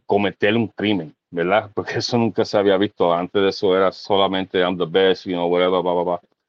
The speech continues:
Pero, o había muchas historias también, pero nunca tú, la persona que está rapeando diciendo que te iba a cometer un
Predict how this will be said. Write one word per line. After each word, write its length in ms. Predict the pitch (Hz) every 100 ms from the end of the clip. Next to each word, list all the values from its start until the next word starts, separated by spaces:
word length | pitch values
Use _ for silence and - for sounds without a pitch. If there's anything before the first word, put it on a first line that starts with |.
| _ -
Pero, 300 | 90 90 90
o 240 | 90 95
había 260 | 90 95 104
muchas 360 | 113 104 95
historias 600 | - 101 107 107 101 90
también, 300 | 87 90 98
pero 220 | 95 87
nunca 360 | 92 101 101 101
tú, 300 | - 107 104 _ _ _ -
la 160 | 87 -
persona 380 | 87 101 104
que 60 | 104
está 180 | 101 95
rapeando 360 | 95 104 104
diciendo 400 | 90 85 92 92
que 120 | 87 82
te 100 | 87
iba 160 | 85
a 40 | 85
cometer 340 | 87 82 85
un 200 | 85